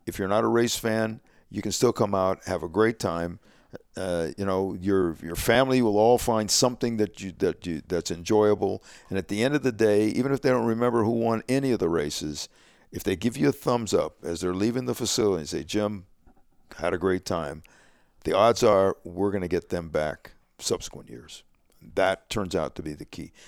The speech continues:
If we don't focus on the idea that entertainment is our business, then, then we lose track of what our real function is. And that's the reason why,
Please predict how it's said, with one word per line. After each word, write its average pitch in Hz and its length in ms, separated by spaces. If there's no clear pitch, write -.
If 80 160
we 110 100
don't 147 160
focus 143 380
on 117 140
the 107 140
idea 98 480
that 78 280
entertainment 104 720
is 78 140
our 87 300
business, 80 600
then, 87 300
then 90 260
we 92 120
lose 92 560
track 85 300
of 78 120
what 85 220
our 82 240
real 87 220
function - 420
is. 69 220
And 92 140
that's 120 260
the 127 80
reason 113 360
why, 82 500